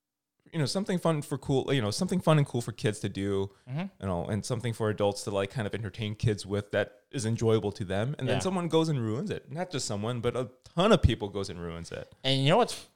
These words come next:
Speaker 2: you know what's messed up is I just saw a video the other day, and it was like, um,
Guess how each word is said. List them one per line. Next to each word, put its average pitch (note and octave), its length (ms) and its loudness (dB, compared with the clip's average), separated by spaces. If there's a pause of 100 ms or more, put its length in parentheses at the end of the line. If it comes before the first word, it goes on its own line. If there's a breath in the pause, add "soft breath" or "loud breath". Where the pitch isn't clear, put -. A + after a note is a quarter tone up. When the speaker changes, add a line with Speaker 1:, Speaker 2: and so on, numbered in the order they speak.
(140)
Speaker 2:
you C3+ 60 -4
know E3 60 2
what's E3+ 160 -2
messed A2 360 -2
up G2+ 340 -4 (160)
is G#2+ 120 -4
I G#2 120 0
just D3 140 0
saw C#3+ 160 6
a A2+ 40 4
video F#2+ 300 -2
the F2+ 100 -4
other E2+ 140 -6
day, D#2+ 340 -10 (120)
and G2+ 160 -4
it G#2 80 -2
was G#2+ 160 -4
like, F#2 240 -4
um, E2+ 500 -6